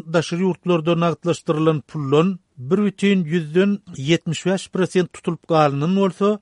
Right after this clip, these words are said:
bu üç prosente çenli artdyryldy. Gal berse de plastik kartlar arkaly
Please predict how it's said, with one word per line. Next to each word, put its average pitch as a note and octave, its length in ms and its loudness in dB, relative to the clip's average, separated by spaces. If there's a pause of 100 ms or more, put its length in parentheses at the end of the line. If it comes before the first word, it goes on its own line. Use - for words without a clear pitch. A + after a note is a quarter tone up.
bu D3+ 240 -4 (140)
üç - 240 -4
prosente F#3 460 0
çenli E3 500 -2
artdyryldy. D3+ 760 -2 (440)
Gal D#3 300 2
berse D#3 320 0
de E3 100 2
plastik F3+ 540 -4
kartlar F#3 440 -2
arkaly F3 580 0